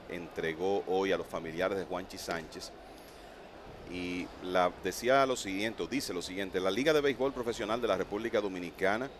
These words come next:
honra la memoria y reconoce los méritos de Juanchi Sánchez por sus grandes aportes al desarrollo del béisbol profesional y al crecimiento del Lidón como institución".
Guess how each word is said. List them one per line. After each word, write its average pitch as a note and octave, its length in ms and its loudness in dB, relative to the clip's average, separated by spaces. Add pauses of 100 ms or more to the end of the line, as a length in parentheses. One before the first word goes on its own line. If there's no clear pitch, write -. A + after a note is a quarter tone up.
(400)
honra C#3 320 6
la A#2+ 100 8
memoria A2 480 2
y G2+ 80 2
reconoce G2 480 0
los G#2 220 -4
méritos A2+ 480 0
de F2+ 80 -2
Juanchi G#2+ 320 -2
Sánchez A2 500 -4 (400)
por F#2 140 0
sus G2 140 -8
grandes D3 420 4
aportes B2 560 2
al F2 120 6
desarrollo A#2 540 6
del F#2+ 260 2 (180)
béisbol A#2+ 340 6
profesional G2+ 640 0 (120)
y F#2 60 0
al F#2 120 2
crecimiento G#2+ 720 0
del A2+ 140 4
Lidón G#2 380 -2 (200)
como B2 340 6
institución". E2+ 840 -8